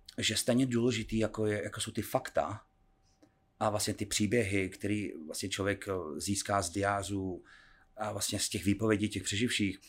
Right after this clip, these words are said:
a dohromady to promotá s těmi fakty,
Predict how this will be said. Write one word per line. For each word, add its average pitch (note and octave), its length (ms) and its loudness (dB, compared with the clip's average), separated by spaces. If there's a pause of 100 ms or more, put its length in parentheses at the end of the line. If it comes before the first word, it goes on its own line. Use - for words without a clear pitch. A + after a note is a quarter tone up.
(240)
a A#2 60 -2
dohromady G#2 440 2
to G2 100 -12
promotá G2 840 2 (800)
s - 80 -6
těmi G2+ 160 0
fakty, A#2+ 340 4